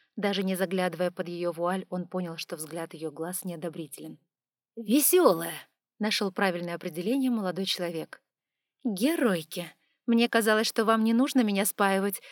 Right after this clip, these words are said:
что я и так для вас была достаточно веселой», отвечала девушка. «Тем более завтра у нас, кажется, намечаются кое-какие дела, так что сегодня обойдемся без вина. К тому же денег у нас осталось не так уж и много,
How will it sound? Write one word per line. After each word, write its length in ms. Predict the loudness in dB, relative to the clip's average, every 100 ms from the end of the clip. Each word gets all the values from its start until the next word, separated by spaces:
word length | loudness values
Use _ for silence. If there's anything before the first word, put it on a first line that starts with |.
| -8
что 180 | 0 4
я 200 | 6 4
и 20 |
так 240 | 4 0
для 160 | 2 2
вас 140 | 2
была 220 | 2 2 2
достаточно 680 | 2 0 0 2 4 4 4 -8 _ _ -2
веселой», 840 | 2 4 4 4 4 2 -2 -4 _ _
отвечала 500 | -6 -6 -4 -6 -6
девушка. 520 | -6 -8 -6 -10 -12 -20 _ _ _ -4
«Тем 180 | 0 2
более 300 | 2 2 2
завтра 340 | 2 0 0
у 60 | 0
нас, 180 | 0
кажется, 380 | 2 0 2 4
намечаются 580 | 6 6 6 4 2 0
кое-какие 480 | 0 0 0 0 2
дела, 320 | 2 2 -2 -4
так 160 | -6
что 160 | -4 -2
сегодня 440 | 0 0 2 2
обойдемся 440 | 2 4 4 2 0
без 140 | 0
вина. 400 | 4 4 4 0 _ _ _ _
К 80 | -4
тому 240 | 4 6 6
же 140 | 4
денег 340 | 6 4 4
у 60 | 2
нас 220 | 0 0
осталось 420 | 0 2 2 2
не 80 | 0
так 180 | 0 0
уж 160 | 2 4
и 40 |
много, 420 | 4 4 2 -2